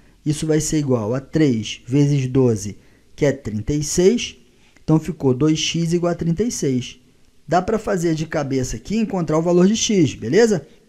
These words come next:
Mas eu vou continuar resolvendo pela parte algébrica, ó. O dois tá multiplicando x, vamos passar ele pra baixo dividindo. Então, x vai ser igual a trinta e seis dividido por dois. Resolvendo essa divisão, x é igual a dezoito.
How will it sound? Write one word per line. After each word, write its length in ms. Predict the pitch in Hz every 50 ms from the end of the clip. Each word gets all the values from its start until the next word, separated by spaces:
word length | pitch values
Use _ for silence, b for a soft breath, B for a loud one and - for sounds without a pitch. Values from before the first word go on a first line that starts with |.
| b
Mas 180 | - 127 131 131
eu 80 | 151 151
vou 120 | 170 175
continuar 400 | 170 190 175 - 190 190 190 185
resolvendo 480 | 175 196 190 190 190 160 170 175 180 170
pela 220 | - 185 185 180
parte 320 | - - 170 165 160 -
algébrica, 560 | 208 202 170 180 160 131 117 113 117 - 139 147
ó. 180 | 147 123 113 - _ _ _ _ b b b b b b b b b -
O 100 | 160 160
dois 320 | 151 160 180 202 202 -
tá 100 | 214 190
multiplicando 720 | 180 165 160 156 - 151 151 160 151 - 139 127 127 127
x, 500 | 120 - - 147 156 175 208 202 - - - -
vamos 240 | 139 135 143 139 -
passar 320 | - - 139 127 - 127 123
ele 80 | 127
pra 200 | 127 - 147 139
baixo 340 | 123 113 - 107 107 - 120
dividindo. 600 | 123 127 147 143 127 127 143 160 180 190 202 196 b b b b b b b b b
Então, 200 | - 180 175 156
x 320 | - - - 190 190 185
vai 180 | 180 180 185 180
ser 200 | 180 - 180 160
igual 180 | 147 131 127
a 60 | 127 127
trinta 360 | 127 - 156 156 147 156 160
e 80 | 156
seis 320 | 147 - - 117 110 113 110
dividido 480 | 127 147 147 151 151 120 113 113 127
por 240 | 127 - - 170 170
dois. 380 | 170 185 208 220 240 233 - b b b b b b b
Resolvendo 500 | - 220 214 190 202 190 170 175 170 175
essa 200 | 175 - - 185
divisão, 540 | 165 180 180 185 180 165 170 180 190 220 220 b b b b b
x 400 | - - - 202 196 196 190 170
é 100 | 196 196
igual 200 | 190 180 185 185
a 20 | 190
dezoito. 560 | 208 233 214 175 175 165 156 151 151 -